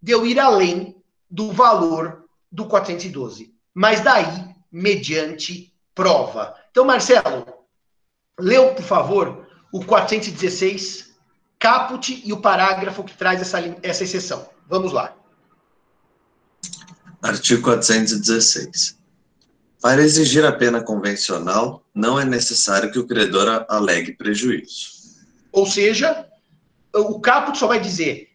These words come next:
Speaker 1: que o prejuízo na cláusula penal é presumido de maneira absoluta.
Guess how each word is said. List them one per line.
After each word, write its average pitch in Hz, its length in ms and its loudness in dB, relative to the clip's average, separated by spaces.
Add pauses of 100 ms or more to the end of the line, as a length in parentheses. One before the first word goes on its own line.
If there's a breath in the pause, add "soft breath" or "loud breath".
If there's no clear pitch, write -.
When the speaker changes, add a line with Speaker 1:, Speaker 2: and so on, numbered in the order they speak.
Speaker 1:
que - 80 -8
o 196 100 -6
prejuízo 240 1000 0 (300)
na 202 180 2
cláusula 185 500 4
penal 220 760 0
é 208 100 0
presumido 233 1080 -2
de 202 120 -8
maneira 202 760 2
absoluta. 180 840 0